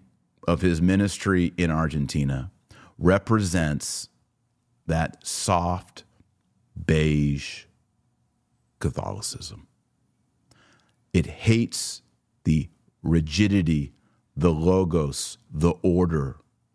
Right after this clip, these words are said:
It likes the softness. It likes the round corners, not the right corners.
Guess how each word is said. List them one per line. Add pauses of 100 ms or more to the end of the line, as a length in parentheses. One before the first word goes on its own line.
(1120)
It
likes
the
softness. (1120)
It
likes
the
round
corners,
not
the
right
corners.